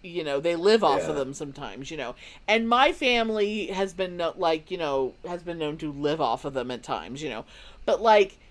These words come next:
Speaker 1: green beans was, like, a main dish when I was growing up. There were times when we
Speaker 2: Oh,
Speaker 1: would
Speaker 2: me too. We, it was green beans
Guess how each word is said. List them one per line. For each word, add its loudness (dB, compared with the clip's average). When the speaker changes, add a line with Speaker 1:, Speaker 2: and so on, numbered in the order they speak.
Speaker 1:
green -2
beans 0
was, 0
like, 4
a 8
main 4
dish 6
when 2
I 6
was 0
growing 2
up. 6
There 4
were 4
times 2
when 2
we 0
Speaker 2:
Oh, 12
Speaker 1:
would 2
Speaker 2:
me 2
too. 6
We, 2
it 4
was 0
green 2
beans 0